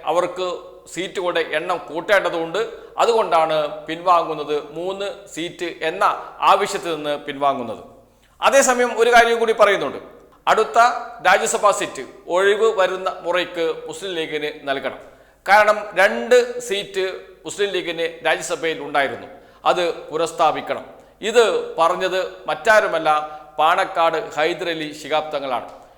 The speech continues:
ഇന്നത്തെ സാഹചര്യത്തിൽ ഈ സന്ദേശം എന്തിന്, അദ്ദേഹം മുമ്പ് പറഞ്ഞത് എന്തിന് വീണ്ടും കേൾപ്പിക്കുന്നു എന്നതായിരിക്കും പ്രേക്ഷകർ ചിന്തിക്കുന്നുണ്ടാകും. ഹൈദരലി ശിഹാബ് തങ്ങൾ ഇത് പറയുന്നത് രണ്ടായിരത്തി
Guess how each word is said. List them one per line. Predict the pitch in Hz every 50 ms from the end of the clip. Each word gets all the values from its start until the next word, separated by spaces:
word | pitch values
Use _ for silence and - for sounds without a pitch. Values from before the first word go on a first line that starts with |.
| _ _ _ - 180
ഇന്നത്തെ | 196 233 262 269 269 - 269 262 262 262 - -
സാഹചര്യത്തിൽ | 220 208 220 226 220 208 220 214 208 214 208 208 202 202 - - - - - _ - 202
ഈ | 233 240 226
സന്ദേശം | 208 185 190 202 196 226 220 - 214 214 208 - - 190 185
എന്തിന്, | 185 185 208 160 127 - - - - - - _ _ _ _ _ - -
അദ്ദേഹം | 170 180 220 208 226 220 196
മുമ്പ് | 185 185 208 214 214 220
പറഞ്ഞത് | 196 190 185 185 185 147 127 104 - - - - - 170
എന്തിന് | 180 202 202 220 214 208 190 - - 151
വീണ്ടും | 170 208 208 202 - 214 202 143 - -
കേൾപ്പിക്കുന്നു | 180 196 202 196 202 208 196 196 190 190 190 185 - - 180
എന്നതായിരിക്കും | 185 190 190 185 180 180 - - 180 175 170 - - - - - _
പ്രേക്ഷകർ | - 196 208 208 - 214 196 185 -
ചിന്തിക്കുന്നുണ്ടാകും. | 190 175 170 160 175 165 165 156 147 131 117 - - - - - - - _ _ _ _ _ _ _ _ _ _ -
ഹൈദരലി | 196 220 233 254 269 269 269 254 247
ശിഹാബ് | 233 254 240 240 240 254
തങ്ങൾ | 226 220 233 226 - 208 202
ഇത് | 214 214 226
പറയുന്നത് | 208 214 208 208 208 196 208 208 202 - - 165
രണ്ടായിരത്തി | 175 185 202 202 208 214 214 208 208 208